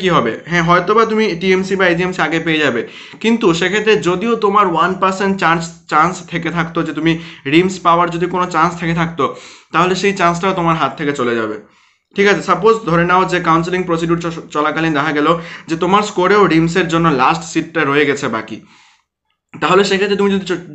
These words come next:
যদি choice ফিলিংয়ে আগে এজিএমসি দিয়ে দাও, আগে টিএমসি দিয়ে দাও, তাহলে সেক্ষেত্রে তোমার হাত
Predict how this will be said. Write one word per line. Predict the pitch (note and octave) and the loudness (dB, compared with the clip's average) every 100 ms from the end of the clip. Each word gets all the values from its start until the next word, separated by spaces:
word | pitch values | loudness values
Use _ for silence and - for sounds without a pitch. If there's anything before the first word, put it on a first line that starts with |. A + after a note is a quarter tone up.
| D3 | -2
যদি | E3 G3 G3 - - - | 0 0 -2 -14 -6 2
choice | E3+ E3+ | 2 2
ফিলিংয়ে | F#3+ G3 G3 - D#3 | 0 2 2 2 0
আগে | E3+ A3 G3 | 0 0 2
এজিএমসি | F#3+ F#3+ F3+ E3 | 2 2 2 2
দিয়ে | D#3 | 2
দাও, | D#3+ - D3+ | 0 2 0
আগে | F3 G#3+ | 0 0
টিএমসি | G3 F3+ F3 E3 | 0 0 0 0
দিয়ে | D3 | 2
দাও, | C#3+ C3+ | 0 0
তাহলে | C#3+ D#3 | -2 -2
সেক্ষেত্রে | E3 D#3 D#3 D3 | -2 -4 -4 -2
তোমার | C#3+ C#3+ | -2 -2
হাত | C3+ | -4